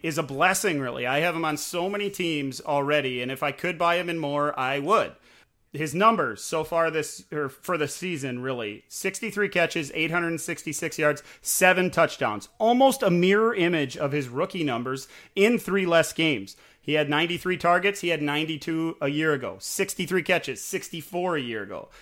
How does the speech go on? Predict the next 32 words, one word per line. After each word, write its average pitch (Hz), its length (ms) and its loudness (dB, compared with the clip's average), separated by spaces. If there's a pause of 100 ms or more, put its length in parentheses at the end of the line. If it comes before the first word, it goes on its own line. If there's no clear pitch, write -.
(180)
Eight 185 160 6
hundred 185 220 6
and 175 100 0
sixty-six 180 600 -4
yards, 143 360 2
eight 160 260 -4
twenty-one 165 640 0
a 127 60 -6
year 135 280 -4
ago. 135 280 0
Seven 185 320 4
touchdowns 160 460 -2
this 156 140 -10
year, 151 220 -2 (240)
ten 202 480 4
a 170 60 0
year 170 260 4
ago. 120 300 0 (180)
He's 147 160 -4
consistent. 170 640 -2 (180)
He's - 200 -8 (180)
continuing 196 600 0
to - 80 -6
put 170 180 0
up 170 140 2
numbers. 156 400 0
He 135 80 -6
plays 160 320 -2
in 175 80 -2
a - 20 -2
good 160 180 0
offense, 147 520 2